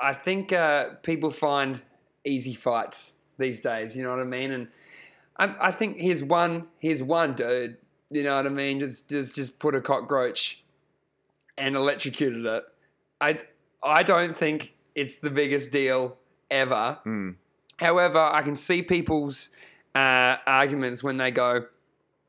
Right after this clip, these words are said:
Speaker 1: "You shouldn't be, uh, promoting death in any way." And, and this is, this is making light of just killing and killing an animal for no reason.
Speaker 2: Mm.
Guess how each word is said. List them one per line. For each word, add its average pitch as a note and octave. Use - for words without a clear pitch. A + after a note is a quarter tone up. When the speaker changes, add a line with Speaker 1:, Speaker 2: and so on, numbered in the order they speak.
Speaker 1:
"You D3
shouldn't E3+
be, C#3
uh, B2
promoting C#3
death C3
in C3
any B2
way." F2+
And, B2+
and B2
this C3+
is, A#2+
this C3
is A#2+
making C3
light A2
of A#2
just A2+
killing A2+
and A2
killing A#2+
an A#2
animal A2+
for A2+
no A2
reason. A2
Speaker 2:
Mm. G2+